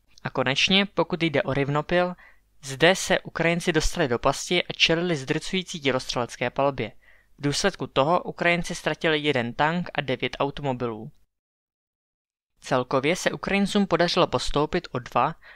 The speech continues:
a místy až pět kilometrů za jeden den a zajistit dvě osady. Nyní Ukrajinci potřebují odminovat přístupy k dalším osadám na linii a potlačit ruské dělostřelectvo v okolí Revnopilu.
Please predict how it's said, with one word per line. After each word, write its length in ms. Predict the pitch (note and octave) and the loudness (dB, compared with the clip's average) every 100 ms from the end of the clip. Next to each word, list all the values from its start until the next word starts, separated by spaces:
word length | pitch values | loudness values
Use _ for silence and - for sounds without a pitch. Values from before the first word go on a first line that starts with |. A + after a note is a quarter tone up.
| - | -4
a 100 | C3+ | 0
místy 340 | F3 - - | 0 0 0
až 180 | G#3 - | 0 -2
pět 280 | - G#3+ - | -2 -4 -4
kilometrů 560 | D#3+ C3+ C3+ - D#3+ | -2 0 -2 -2 -2
za 140 | D3+ D3 | 2 2
jeden 280 | C#3+ C#3 C3 | 2 2 0
den 280 | A#2 D3 - _ _ | 0 -2 -8 _ _
a 100 | - | -6
zajistit 600 | C3+ D#3+ F#3+ - F#3 D#3+ | 0 0 0 0 0 0
dvě 200 | C3+ C3 | 0 -2
osady. 420 | - - D3+ A#2+ - _ _ _ _ _ - | -2 -2 -2 -2 -6 _ _ _ _ _ -6
Nyní 360 | D3 B2+ D3 F3+ | -2 0 0 -2
Ukrajinci 520 | F#3+ F3 F#3 F#3 F#3 | -2 2 2 2 -2
potřebují 580 | - D#3+ - E3+ F3 - | -2 0 0 0 0 0
odminovat 540 | D3 D#3+ D#3+ F3 G3 | 0 2 2 2 -2
přístupy 500 | - D3+ - F#3+ D3 | -4 4 4 4 0
k 80 | C#3 | 0
dalším 400 | C3+ C#3 - D#3 | 0 0 -2 -4
osadám 420 | D3+ - C#3 A#2+ | 2 2 4 0
na 80 | A#2 | -2
linii 400 | C3 E3+ F#3+ F#3 - - - - | 0 0 0 -2 -8 -20 -20 -10
a 60 | C#3+ | -8
potlačit 600 | - F3 - - G3+ - | -2 2 6 4 4 0
ruské 360 | D#3 - D3+ C3 | 0 -2 -2 0
dělostřelectvo 800 | C#3 F3+ - F#3+ F3 - F#3 | 2 2 4 2 2 -2 0
v 120 | F3+ - | 0 -2
okolí 380 | - C3 B2 B2 | -4 -2 0 0
Revnopilu. 580 | C#3+ E3 D#3+ C3+ A2+ | 2 2 2 0 -4